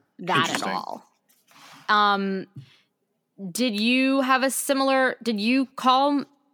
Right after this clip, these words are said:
Speaker 1: I mean, I knew that when she's emotional, she'll turn into that, but, like, I didn't really know why or what it was gonna be an allegory for or that it would actually be based on something, you know? Did you,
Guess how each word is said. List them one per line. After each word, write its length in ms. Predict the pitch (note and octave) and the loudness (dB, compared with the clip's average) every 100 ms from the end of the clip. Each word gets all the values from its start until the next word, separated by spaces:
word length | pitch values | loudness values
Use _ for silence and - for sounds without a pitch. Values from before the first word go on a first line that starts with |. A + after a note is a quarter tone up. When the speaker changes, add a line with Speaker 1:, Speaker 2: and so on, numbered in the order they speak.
| - | -2
Speaker 1:
I 40 | |
mean, 120 | B3 C#4 | 2 4
I 80 | C4+ | 4
knew 320 | C4 D4+ D4 | 4 4 4
that 240 | C#4+ - | 0 -2
when 160 | A3 A#3+ | 0 0
she's 220 | F#3+ A#3+ | 2 0
emotional, 440 | A3+ A3+ G#3+ A3+ G3+ | 2 2 2 -2 -4
she'll 180 | - F3+ | -4 -2
turn 200 | G#3+ G3+ | 0 0
into 260 | G3 F3 | -2 -2
that, 220 | D#3+ D3+ - | -2 -2 -2
but, 120 | A3 | 0
like, 160 | G#3+ | 2
I 80 | G#3 | 2
didn't 220 | A3 A#3 | 2 0
really 340 | A3+ A3+ A3 G#3+ | 2 2 2 0
know 140 | G3 | 0
why 640 | F3+ F3+ A3 A3 G#3+ G#3+ G#3+ | 0 2 2 4 4 4 2
or 180 | G3+ F#3+ | 0 0
what 180 | G3+ | 0
it 40 | F#3 | -2
was 80 | F#3 | -2
gonna 140 | G3 | -4
be 80 | F#3 | -4
an 60 | F#3 | 0
allegory 440 | F#3+ F#3+ F#3+ F#3 | 2 2 2 0
for 480 | F3+ G3+ F#3 F3+ F3+ | 0 0 0 2 0
or 300 | - F#3 F3 - - - _ _ | 0 -2 -4 -6 -20 -20 _ _
that 100 | A3 | 0
it 60 | G#3+ | 2
would 140 | G#3+ - | 2 4
actually 480 | G3 G#3+ A3+ G#3+ | 4 2 0 0
be 160 | F3+ G3 | 0 -4
based 540 | E3 F#3+ G3+ G#3 - - | 0 0 0 -2 -6 -2
on 580 | G3 F#3 F3+ F3+ F3+ F3 - - _ _ - | 0 2 0 -2 -4 -8 -14 -20 _ _ -10
something, 720 | - G3+ F#3 - D#3+ D#3 D#3+ | 0 0 0 -4 -4 -4 -6
you 60 | |
know? 400 | F3 F3 F3+ F#3 - | -4 -4 -4 -4 -6
Did 180 | G#3+ F3+ | -6 -4
you, 500 | G3+ G#3 G#3 G#3+ | -2 0 0 -2